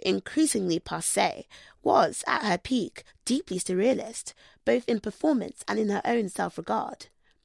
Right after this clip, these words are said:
The surrealists ruptured tradition and jolted society, and the issues they explored are echoed in today's debate. Rose C'est la Vie,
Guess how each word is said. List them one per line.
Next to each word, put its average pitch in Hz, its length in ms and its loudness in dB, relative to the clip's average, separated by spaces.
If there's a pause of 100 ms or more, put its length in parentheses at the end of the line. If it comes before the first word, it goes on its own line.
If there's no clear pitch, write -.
(1000)
The 247 80 4
surrealists 269 720 4
ruptured - 400 2
tradition 214 500 0
and 180 220 -2
jolted 240 380 2
society, 233 800 -4 (460)
and 254 160 6
the 269 120 2
issues 277 420 0
they 247 240 4
explored 247 640 0
are 196 160 0
echoed 247 340 0
in 202 140 2
today's 214 400 0
debate. - 560 -4 (880)
Rose 285 400 6
C'est 262 120 6
la 240 120 6
Vie, 208 400 2